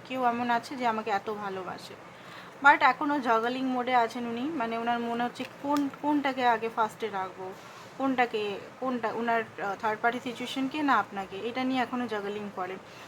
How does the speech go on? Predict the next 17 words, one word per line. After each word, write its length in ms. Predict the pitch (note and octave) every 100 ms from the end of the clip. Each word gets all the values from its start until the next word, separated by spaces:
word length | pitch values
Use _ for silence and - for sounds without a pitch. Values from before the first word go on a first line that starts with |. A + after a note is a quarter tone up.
| -
খুব 120 | F4 C#4
ব্যস্ততা, 560 | C4+ C#4 - D#4 D#4
বিজি 380 | B3+ C4 B3 D4
শিডিউল, 360 | C#4+ B3 C4 C4
উনি 200 | C#4 D#4
বুঝতে 360 | C4 C#4 - E4
পারছে 320 | B3 A#3 A#3+
না 100 | A#3
ব্যালেন্স 400 | A3+ A3+ C4 C4 -
কী 120 | A3+
করে 140 | G#3 G3
করবো, 180 | G3 G#3
উনি 120 | B3
ব্যালেন্স 380 | A#3+ A#3 B3+ C#4 -
করতে 240 | G3+ G3
চান 200 | G3+ F#3
actually, 460 | F#3 - F#3+ F#3